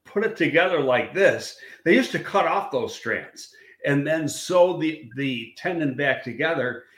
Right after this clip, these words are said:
And then you had to re-stretch it out, which, and that was one of the reasons it took so damn long to recover from it. And, and sometimes, you know, depending on how much they cut off, it just,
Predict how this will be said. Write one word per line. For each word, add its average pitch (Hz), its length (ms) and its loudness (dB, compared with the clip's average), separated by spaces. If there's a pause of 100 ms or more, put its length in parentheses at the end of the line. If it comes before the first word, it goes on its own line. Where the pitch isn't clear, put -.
(140)
And 127 140 -2
then 170 140 0
you 143 120 -2
had 147 120 0
to 139 80 0
re-stretch 147 880 -2
it 117 100 -2
out, 151 400 -2
which, 110 420 -8
and 127 200 -2
that 196 140 -2
was 127 140 -4
one 135 120 -2
of 131 60 -2
the 131 60 -4
reasons 135 400 -4
it 120 120 -14
took 156 180 -8
so 151 140 -2
damn 147 280 0
long 143 200 -2
to 135 60 -4
recover 139 480 -6
from 98 260 -6
it. - 60 -20 (580)
And, 156 280 2 (200)
and 131 140 -6
sometimes, 160 720 -2
you 165 120 -2
know, 143 140 -2
depending 151 420 -2
on 143 80 -4
how 151 100 -2
much 147 220 -2
they 131 100 -6
cut 143 180 -2
off, 180 220 -6
it 127 100 -8
just, 143 280 0